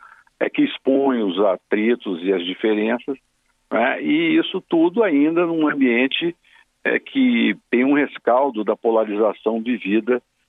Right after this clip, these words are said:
desde o impeachment da presidente Dilma. Então, isso tudo faz com que, é, o ambiente esteja muito carregado, né? E isso,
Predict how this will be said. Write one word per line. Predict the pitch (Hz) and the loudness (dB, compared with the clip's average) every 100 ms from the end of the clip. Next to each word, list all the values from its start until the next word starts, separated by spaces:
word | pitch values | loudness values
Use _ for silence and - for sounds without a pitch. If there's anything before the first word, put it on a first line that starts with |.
| _ | _
desde | - 113 110 | 0 0 2
o | 127 | 0
impeachment | 120 107 - 110 107 104 | 0 -4 -4 -2 -2 0
da | 104 98 - | 0 0 -4
presidente | 104 107 98 101 127 | -6 -2 -2 -4 -4
Dilma. | 120 104 85 - _ _ _ _ | 0 0 -2 -10 _ _ _ _
Então, | - 127 143 | -2 0 2
isso | 143 139 | 0 -2
tudo | - 180 143 | -2 -2 0
faz | - 117 101 | 0 0 0
com | - 101 | -6 -12
que, | - 107 101 87 82 _ _ _ _ - | -4 0 2 0 -4 _ _ _ _ -4
é, | 101 104 | -2 0
o | 110 | 0
ambiente | 101 101 135 135 - | 0 0 0 -2 -4
esteja | - 151 165 170 | -2 -2 0 -2
muito | 165 165 | -4 -4
carregado, | 180 151 139 113 98 85 90 | -2 0 2 2 2 0 -6
né? | 101 107 | -6 -4
E | 110 113 | -2 -2
isso, | - - 131 127 | -2 -2 0 2